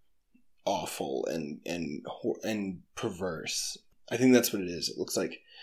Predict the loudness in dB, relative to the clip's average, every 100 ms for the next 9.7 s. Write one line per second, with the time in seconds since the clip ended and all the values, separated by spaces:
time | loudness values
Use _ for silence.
0 | -10 4 6 8 8 6 8 10 10 8
1 | 2 4 4 4 4 4 4 4 2 2
2 | 0 0 -2 -4 -6 -6 -10 -10 -10 -8
3 | -8 -8 -8 -8 -8 -6 -6 -4 -6 -8
4 | -18 -20 -20 _ -20 _ -8 -4 0 2
5 | 2 2 0 -4 -6 -4 -4 -4 -2 0
6 | 2 2 0 0 -2 -6 -6 -6 -6 -6
7 | -10 -12 -8 -6 -6 -8 -14 -20 _ _
8 | _ -8 -4 -2 0 0 -4 -12 _ _
9 | -20 _ -10 -2 -2 0 -2